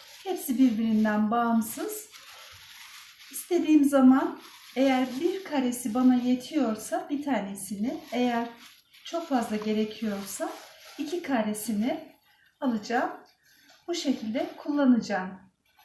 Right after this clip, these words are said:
Eğer daha fazla gerekiyorsa tabii hepsini alacağım. Yuvarlak topak şeklinde koyarsam eğer çözülmesi uzun süre,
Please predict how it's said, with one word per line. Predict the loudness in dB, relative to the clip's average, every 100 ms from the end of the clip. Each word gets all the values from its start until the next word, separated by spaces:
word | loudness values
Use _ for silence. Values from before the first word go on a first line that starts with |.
| _ _ _ _ -20 -20 -20 -20 _ -2
Eğer | 2 4 2 0
daha | -2 0
fazla | 0 2 0
gerekiyorsa | 0 0 0 -2 -4 -4 -4
tabii | 0 0 -2
hepsini | -4 -2 0 2
alacağım. | 0 -4 -6 -6 -6 -18 _ -20 -20 _ _ _ _ _ -12
Yuvarlak | -4 0 2 2 0 -2 -4
topak | -4 -2 -4
şeklinde | -4 -2 0 6 8 8 2
koyarsam | 0 2 0 -4 0 2 2
eğer | 0 -4 0
çözülmesi | 0 4 8 6 6 -4
uzun | -4 -2 -2
süre, | 0 0 0 -2 -6